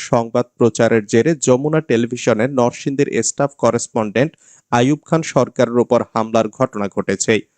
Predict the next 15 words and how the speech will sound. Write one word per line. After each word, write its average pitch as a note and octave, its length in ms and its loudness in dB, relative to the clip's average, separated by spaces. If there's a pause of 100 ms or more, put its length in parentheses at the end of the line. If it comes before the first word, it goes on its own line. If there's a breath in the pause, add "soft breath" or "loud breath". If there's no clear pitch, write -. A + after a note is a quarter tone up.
(100)
বৃহস্পতিবার D3+ 840 2
জেলা B2+ 280 2
সদর A#2 420 0
হাসপাতালে A2 560 -2 (140)
এ - 80 -4
ঘটনা G#2 420 -2
ঘটে। A2 340 0 (420 soft breath)
জানা C3+ 320 0
গেছে, D3+ 260 0
বৃহস্পতিবার C#3 840 0
বেলা A#2 260 2
এগারোটার A2 500 0
দিকে A#2 300 -2
সংঘর্ষে B2+ 600 0 (100)
আহতদের A#2 500 0